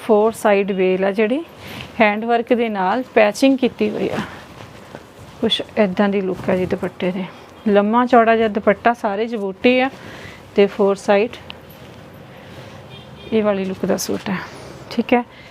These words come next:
ਸੈਵਨਟੀ ਫਾਈਵ ਹੰਡਰਡ ਪ੍ਰਾਈਸ ਆ ਜੀ ਸੂਟ ਦਾ, ਪਝੱਤਰ ਸੌ ਦਾ ਸੂਟ ਆ, ਪਰ ਕੁਛ ਅਲੱਗ ਹੈ, ਬਿਲਕੁਲ ਅਲੱਗ।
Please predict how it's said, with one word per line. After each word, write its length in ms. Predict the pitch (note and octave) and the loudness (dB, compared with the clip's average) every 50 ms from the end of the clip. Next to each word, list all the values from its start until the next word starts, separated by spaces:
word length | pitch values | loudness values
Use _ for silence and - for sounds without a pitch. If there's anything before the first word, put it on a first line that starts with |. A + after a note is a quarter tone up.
| - - - - | -20 -20 -20 -6
ਸੈਵਨਟੀ 480 | - B3 A#3 A3+ A3 A#3+ B3 - C#4+ C4 | 2 4 4 4 4 2 -2 -2 -4 -2
ਫਾਈਵ 380 | - - A#3 G#3 G#3+ B3 B3+ | 4 4 4 4 4 0 -2
ਹੰਡਰਡ 260 | C#4 C4 A#3+ C4 B3+ | -4 0 0 0 0
ਪ੍ਰਾਈਸ 400 | B3 - B3 A#3 A3 A3+ A3+ - | 0 2 2 2 2 0 -2 0
ਆ 80 | B3+ A#3+ | 0 0
ਜੀ 120 | A#3 B3 | 0 -2
ਸੂਟ 300 | A#3+ - - B3 A#3 G#3+ | -4 -2 0 0 0 0
ਦਾ, 160 | G#3+ A#3 A#3 A#3+ - - - - - - - - - | 0 -2 -2 -2 -6 -12 -18 -18 -18 -18 -16 0 4
ਪਝੱਤਰ 360 | B3 B3+ B3+ B3+ - A3+ A3+ | 4 4 4 6 4 4 4
ਸੌ 200 | A3 - A#3+ A3+ | 4 4 2 2
ਦਾ 120 | G#3+ A#3 | 2 0
ਸੂਟ 340 | A#3 - - A3+ G#3 G3 - | -2 0 2 2 2 4 2
ਆ, 80 | B3 D4 D4 - - - - - - - - - | 2 0 0 -8 -20 -20 -20 -18 -18 -18 -6 0
ਪਰ 100 | - A3 A3 | 0 0 2
ਕੁਛ 200 | - B3 B3 - C4+ - | 2 -2 0 0 0 0
ਅਲੱਗ 320 | - G#3+ G#3 A3 A3+ A3+ G#3+ | 2 2 2 0 0 0 -2
ਹੈ, 120 | G3 F3 F3+ - - - - - - - - - - | -2 -2 -4 -8 -14 -18 -20 -20 -20 -20 -10 2 2
ਬਿਲਕੁਲ 360 | G#3+ A3 G#3+ - B3+ A#3 A3 | 2 2 4 4 4 4 6
ਅਲੱਗ। 240 | G#3+ G3+ F#3 F3+ | 4 2 0 -4